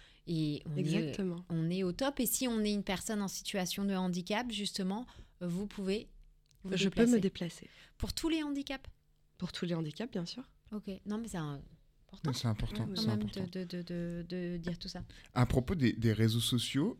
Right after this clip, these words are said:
Speaker 3: c'est important de se développer aujourd'hui sur les réseaux sociaux quand on est, euh, coiffeur, euh, coiffeuse, maquilleur, maquilleuse ?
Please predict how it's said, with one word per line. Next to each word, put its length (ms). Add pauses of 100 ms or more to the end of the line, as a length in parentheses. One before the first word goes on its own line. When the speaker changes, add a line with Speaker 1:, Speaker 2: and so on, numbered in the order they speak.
(100)
Speaker 3:
c'est 160
important 500
de 100
se 80
développer 500
aujourd'hui 380
sur 160
les 80
réseaux 280
sociaux 340
quand 240
on 100
est, 260
euh, 40
coiffeur, 640
euh, 60
coiffeuse, 480
maquilleur, 420
maquilleuse ? 540